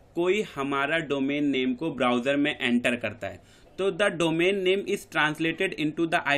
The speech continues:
P address। फिर क्या होता है, वो डोमेन नेम किस में ट्रांसलेट कर दिया जाता है, आईपी एड्रेस में ट्रांसलेट कर दिया जाता है, of your web hosting company's computer। और वो किस में, कि सपोज कोई यूज़र है,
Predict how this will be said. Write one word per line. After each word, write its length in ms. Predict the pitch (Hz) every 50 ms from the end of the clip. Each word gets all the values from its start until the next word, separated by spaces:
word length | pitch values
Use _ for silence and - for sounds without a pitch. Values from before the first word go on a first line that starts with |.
| 147
P 160 | - - 175 170
address। 380 | 165 165 165 170 180 175 - - - - - - - -
फिर 180 | - - 185 190
क्या 140 | 175 190 185
होता 220 | 175 - - 180
है, 200 | 180 190 202 247 - -
वो 120 | 160 175
डोमेन 380 | 175 151 165 160 165 170 170 175
नेम 160 | 170 175 175
किस 220 | 160 165 165 -
में 100 | 190 185 180
ट्रांसलेट 440 | - 170 165 170 165 180 185 175 -
कर 160 | - 175 160
दिया 160 | 156 180 175
जाता 280 | 175 170 165 - 196 208
है, 100 | 220 - - - -
आईपी 340 | 147 147 156 151 - 202 190
एड्रेस 360 | 170 151 143 147 151 - -
में 180 | 147 131 117 113
ट्रांसलेट 540 | 113 - 135 127 127 123 156 170 190 196 - - - - - - - -
कर 140 | 165 160 147
दिया 160 | 143 156 143
जाता 280 | 123 127 120 117 -
है, 80 | 123 - - 139 151
of 200 | 175 175 - 196
your 140 | 202 208 180 151
web 260 | 139 165 170 165 143
hosting 400 | 143 143 143 - - 151 127 117 110 107 - - - - - -
company's 420 | 160 151 143 - 156 160 160 160 -
computer। 480 | 143 135 123 123 131 120 - 117 104 -
और 200 | 107 - 135 139
वो 100 | 151 170
किस 260 | 165 - 175 165 -
में, 280 | 190 196 220 247 294 254 - - - - - _ _ - - - - - - - - - - - - - - - - -
कि 80 | 185 190
सपोज 380 | - 202 190 - 196 208 208 - - - - - -
कोई 260 | 180 180 180 175 170 -
यूज़र 400 | 175 160 156 147 147 151 120 107
है, 200 | 98 95 98